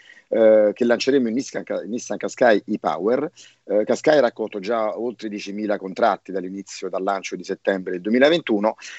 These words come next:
e, e si affiancherà a una nuova motorizzazione, eh, così come chiamavo e-Power, una, una motorizzazione innovativa,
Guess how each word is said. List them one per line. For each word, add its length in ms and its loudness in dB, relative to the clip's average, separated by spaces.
e, 220 4
e 40 0
si 140 -2
affiancherà 500 0
a 40 2
una 100 -4
nuova 160 -6
motorizzazione, 1040 -6
eh, 640 -2
così 220 -6
come 180 -6
chiamavo 340 -2
e-Power, 540 -4
una, 120 -4
una 360 -2
motorizzazione 580 -4
innovativa, 640 -2